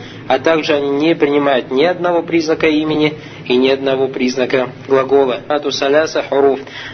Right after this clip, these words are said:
выше приведенные три частицы являются хуруф частицами. Ляннаха ля тукбалю алиф, такбалю алиф, потому что они не при-, аль-, ляннаха ля такбалю алиф, потому что он не принимает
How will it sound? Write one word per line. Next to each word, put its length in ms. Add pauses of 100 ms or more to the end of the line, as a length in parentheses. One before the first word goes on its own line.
выше 280
приведенные 640
три 380 (560)
частицы 500
являются 640 (160)
хуруф 400
частицами. 640 (320)
Ляннаха 540
ля 280
тукбалю 640 (160)
алиф, 380 (340)
такбалю 440
алиф, 240
потому 340
что 140
они 120
не 60
при-, 140
аль-, 480 (560)
ляннаха 360
ля 180
такбалю 460
алиф, 180
потому 280
что 160
он 80
не 80
принимает 540